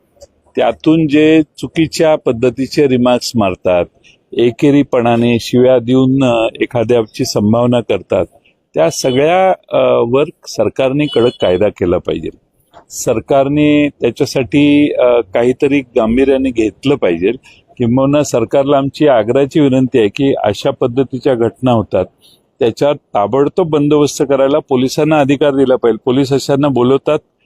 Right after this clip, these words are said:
दोन तीन तास बसवतात आणि स-, दुपारी परत जातात. कुठल्याही, कुठल्याही व्यक्तीवर घाणेरड्या शब्दात बोलणे,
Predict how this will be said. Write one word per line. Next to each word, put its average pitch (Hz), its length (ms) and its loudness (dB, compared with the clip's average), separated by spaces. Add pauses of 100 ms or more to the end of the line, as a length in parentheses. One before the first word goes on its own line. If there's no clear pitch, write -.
(420)
दोन 127 260 0
तीन 139 240 0
तास 147 220 0
बसवतात 135 540 -2
आणि 151 320 0
स-, - 160 -14 (180)
दुपारी 131 340 -2
परत 135 260 0
जातात. 98 380 -4 (680)
कुठल्याही, 147 800 2 (300)
कुठल्याही 143 540 0
व्यक्तीवर 110 600 0 (1160)
घाणेरड्या 123 520 0
शब्दात 120 380 0
बोलणे, 107 600 -2